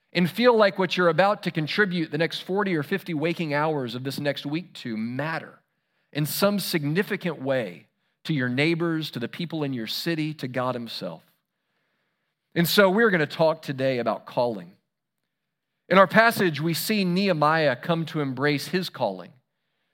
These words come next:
In chapter one, he was hit with some news that made him incredibly sorrowful.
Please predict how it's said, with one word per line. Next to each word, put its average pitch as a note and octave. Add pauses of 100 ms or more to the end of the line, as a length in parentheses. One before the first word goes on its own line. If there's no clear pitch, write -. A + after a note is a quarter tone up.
(280)
In F#3+
chapter B3+
one, F3+
he D3+
was D#3+
hit G#3
with E3
some D3
news D#3
that B2+
made D#3
him C#3
incredibly C3+
sorrowful. C3+